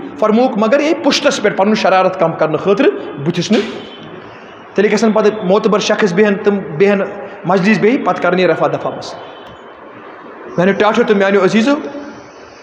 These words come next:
مختصر ونہٕ بہٕ تۄہہِ برونٛٹھ کَنہِ کہِ اسلام چھُ یا قرآن چھُ اَسہِ، یہِ چھُ اَسہِ ازدِوٲزی زندگی بساوُن ہیٚچھناوان، نہ کہِ اُجاڑُن۔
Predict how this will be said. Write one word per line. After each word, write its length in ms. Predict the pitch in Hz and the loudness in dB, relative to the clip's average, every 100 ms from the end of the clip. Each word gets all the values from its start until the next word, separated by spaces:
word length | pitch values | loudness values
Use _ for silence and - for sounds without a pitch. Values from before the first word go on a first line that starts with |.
| - | -4
مختصر 420 | 190 233 226 262 233 | -2 0 2 2 2
ونہٕ 120 | 196 | 2
بہٕ 100 | 185 | 2
تۄہہِ 140 | 185 175 | 2 2
برونٛٹھ 200 | 196 196 | 2 2
کَنہِ 140 | 277 - - - - | -2 -4 -10 -14 -12
کہِ 140 | - 262 | -6 -2
اسلام 440 | - 262 294 339 | 0 2 4 2
چھُ 140 | - 302 381 480 - - | 2 4 4 2 -2 0
یا 120 | 240 | 0
قرآن 420 | 254 240 247 302 | 2 2 4 2
چھُ 120 | 285 | 2
اَسہِ، 260 | 233 220 311 | 2 2 2
یہِ 520 | 508 - - - 262 | 2 -2 -10 -8 -2
چھُ 100 | 294 | 2
اَسہِ 220 | 285 294 - | 2 0 -2
ازدِوٲزی 840 | - 254 220 330 311 311 254 359 | 0 2 4 4 6 4 6 4
زندگی 760 | 311 170 240 269 262 285 302 349 | 4 2 2 2 2 2 4 2
بساوُن 560 | 190 247 - 302 302 277 | 2 0 2 4 4 2
ہیٚچھناوان، 640 | 220 208 185 165 143 113 - - - | 0 -2 -2 -4 -4 -6 -10 -14 -8
نہ 80 | 180 196 | -4 -2
کہِ 100 | 262 202 | 0 2
اُجاڑُن۔ 340 | 160 139 117 | 4 4 2